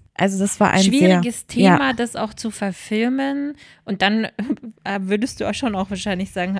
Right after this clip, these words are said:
Speaker 2: Oscar verdient.
Speaker 1: Ja, auf alle
Speaker 2: Ja.
Speaker 1: Fälle. Das ist wirklich, also die, es gibt ja auch noch nicht so viele Filme, die sich mit, mit dieser Krankheit beschäftigen, die ja aber immer häufiger auftritt, mit der sich so viele Menschen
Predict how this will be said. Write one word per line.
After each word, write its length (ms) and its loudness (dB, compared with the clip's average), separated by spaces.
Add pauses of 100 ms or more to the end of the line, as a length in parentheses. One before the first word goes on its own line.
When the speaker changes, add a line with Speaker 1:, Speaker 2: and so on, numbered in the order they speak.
(120)
Speaker 2:
Oscar 340 -4
verdient. 600 -8 (140)
Speaker 1:
Ja, 120 6 (240)
auf 160 4
alle 180 6
Speaker 2:
Ja. 60 0
Speaker 1:
Fälle. 300 4 (260)
Das 240 0
ist 140 -2
wirklich, 560 0
also 140 2 (140)
die, 120 -12 (160)
es 100 -4
gibt 200 0
ja 100 6
auch 80 2
noch 160 2
nicht 120 2
so 80 0
viele 260 2
Filme, 320 4
die 140 2
sich 240 -4
mit, 260 0 (100)
mit 200 0
dieser 200 2
Krankheit 480 2
beschäftigen, 720 0
die 120 -6
ja 180 2
aber 500 0 (160)
immer 240 2
häufiger 440 4
auftritt, 680 -2
mit 160 0
der 140 4
sich 180 -4
so 180 -4
viele 220 0
Menschen 320 0